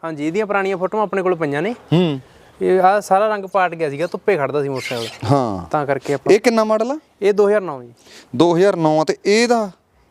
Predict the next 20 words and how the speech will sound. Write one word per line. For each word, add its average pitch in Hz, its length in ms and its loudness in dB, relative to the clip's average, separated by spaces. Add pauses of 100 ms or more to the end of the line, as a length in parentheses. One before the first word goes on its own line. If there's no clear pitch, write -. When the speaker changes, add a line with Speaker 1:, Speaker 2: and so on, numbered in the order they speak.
(120)
Speaker 1:
ਇਹਦਾ 202 180 2
ਵੀ 220 80 0
ਇੱਕ 208 120 -6
ਲੱਖ 175 180 -4
ਪਚਾਨਵੇਂ 139 380 -6
ਹਜ਼ਾਰ 120 120 -12
ਰੁਪਏ। - 760 -4
Speaker 2:
ਇੱਕ 151 180 0
ਲੱਖ 156 220 0
ਪਚਾਨਵੇਂ 143 560 0
ਹਜ਼ਾਰ 131 240 0
ਰੁਪਏ 127 160 0
Speaker 1:
ਇਹਦੇ 208 120 2
Speaker 2:
ਰੇਟ। 196 40 -6
Speaker 1:
ਦੋਨੋਂ 233 260 0
ਟਾਇਰ 220 180 2
ਨਾਲ 165 240 -8
ਦੇ 135 60 -10
ਆ 123 40 -12
ਜੀ। 113 120 -18